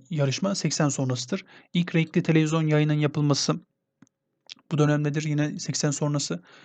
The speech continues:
Vurun Kahpeye isimli Batı tarzı f-, sinema filminin çekilmesi bu bin dokuz yüz kırk dokuz senesinde çekilecektir. O yüzden cevabımız C seçeneği. Nobel Edebiyat Ödülü'nün alınması, ilk özel televizyon kanalının açılması,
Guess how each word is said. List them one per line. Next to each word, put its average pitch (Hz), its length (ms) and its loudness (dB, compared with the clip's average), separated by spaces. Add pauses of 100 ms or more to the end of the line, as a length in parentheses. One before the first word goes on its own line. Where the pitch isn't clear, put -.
(200)
Vurun 175 160 2
Kahpeye 170 460 2
isimli 160 400 -2
Batı 156 300 0
tarzı 151 420 4
f-, - 180 -16 (220)
sinema 165 380 2
filminin 143 380 0
çekilmesi 147 680 4 (320)
bu 202 120 2
bin 170 180 2
dokuz 160 320 2
yüz 196 180 2
kırk - 320 -2
dokuz 170 260 4
senesinde 131 540 -2 (920)
çekilecektir. 135 720 -4 (440)
O 151 100 0
yüzden 139 200 2
cevabımız 135 400 2
C 147 160 0
seçeneği. 175 460 -2 (480)
Nobel 175 320 4
Edebiyat 170 380 2
Ödülü'nün 160 400 0
alınması, 156 680 -2
ilk 180 220 -2
özel 151 240 2
televizyon 151 420 0
kanalının 139 340 0
açılması, 139 640 -2